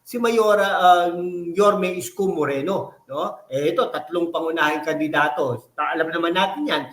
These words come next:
si Mayor, uh, Yorme Isko Moreno, uh, Mayora Hani Lacuna, at Congressman Sam Versosa. Pero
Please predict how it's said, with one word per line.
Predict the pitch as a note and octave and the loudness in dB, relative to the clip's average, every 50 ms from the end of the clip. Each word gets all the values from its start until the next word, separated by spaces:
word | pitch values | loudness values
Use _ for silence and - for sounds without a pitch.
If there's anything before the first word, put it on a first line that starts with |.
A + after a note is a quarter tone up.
| - _ _ | -18 _ _
si | _ - D3 | _ -12 -8
Mayor, | - D#3 D#3 D#3+ E3 E3 D#3+ D#3+ D#3+ D#3+ | -4 -2 0 2 4 4 4 4 2 2
uh, | D#3+ D3 C#3+ C#3+ C#3+ C#3+ | 2 2 2 2 2 2
Yorme | E3+ E3+ E3+ E3 E3+ E3+ E3 | 2 2 2 2 0 -2 -2
Isko | E3 - E3 E3 D#3+ | -4 -4 -6 -4 -2
Moreno, | D#3+ F3 A#3+ C#4+ D4+ D4 A#3 A#3 C4 B3+ - - - - _ - C3+ | -2 0 2 2 2 2 0 0 -2 -2 -6 -10 -18 -20 _ -8 -4
uh, | C#3 C#3 C#3 | -2 -2 -2
Mayora | C3+ C3+ C#3+ D3+ D#3 D#3 D#3 E3 | -2 0 0 0 2 2 2 2
Hani | D3 D3+ D#3 D#3+ D#3+ D#3+ D#3+ | 2 0 0 -2 -2 -2 -2
Lacuna, | - - - D#4 C4 A#3+ G#3+ A3+ A#3+ - - - - - | -2 -2 -4 -6 -6 -4 -4 -4 -4 -6 -12 -18 -14 -10
at | D#3+ D#3 D#3 | -10 -10 -6
Congressman | - E3+ E3 E3+ E3 D#3+ D#3 - D#3+ D#3 D3+ C#3+ | -4 -2 -2 -2 -2 -4 -6 -6 -6 -6 -6 -6
Sam | - - D3+ C#3+ C3+ C3 | -4 -4 -4 -4 -4 -6
Versosa. | C3+ B2 A#2 - A#2 A2 - - C3 A#2 - | -8 -8 -10 -12 -16 -18 -16 -14 -14 -14 -12
Pero | - - D3+ D3+ D#3+ D#3 D3+ - | -10 -6 -4 -2 0 0 -2 -4